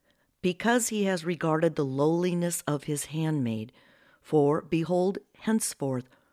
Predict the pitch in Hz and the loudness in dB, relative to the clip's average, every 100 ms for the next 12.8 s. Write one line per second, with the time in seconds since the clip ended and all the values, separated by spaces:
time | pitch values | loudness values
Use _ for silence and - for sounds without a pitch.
0 | _ - 160 185 175 - 170 165 160 131 | _ 0 2 2 0 0 0 0 0 0
1 | - 135 127 123 - _ - - 135 - | -2 -4 -4 -6 -14 _ -8 -6 -4 -4
2 | 120 123 131 139 123 120 - - _ _ | -2 0 0 0 -2 -4 -12 -14 _ _
3 | _ _ _ _ _ _ _ 135 127 147 | _ _ _ _ _ _ _ -10 -2 0
4 | 143 - 175 156 156 165 143 156 156 151 | 0 -4 -4 -2 0 0 0 0 0 0
5 | 147 143 160 147 143 156 - - 151 135 | -4 -4 -2 -2 0 -2 -4 -4 -2 -2
6 | - 131 120 117 110 - _ _ _ 156 | -4 -4 -2 -2 -4 -12 _ _ _ -4
7 | 151 151 220 175 127 113 - _ 135 127 | -2 0 2 2 0 -4 -10 _ -4 -4
8 | - 131 123 135 131 113 107 123 _ _ | -6 -6 -4 -2 -2 -2 -6 -14 _ _
9 | _ _ _ _ _ _ _ 180 180 202 | _ _ _ _ _ _ _ -4 0 -2
10 | 170 202 214 - 226 - 196 - 190 175 | 0 0 0 -2 -4 -4 -4 -2 -2 0
11 | - 185 208 185 165 - 160 156 - 135 | -2 0 0 -2 -2 -4 -6 -6 -8 -6
12 | - 147 151 143 123 - 123 113 | -2 0 0 -2 -2 -4 -4 -6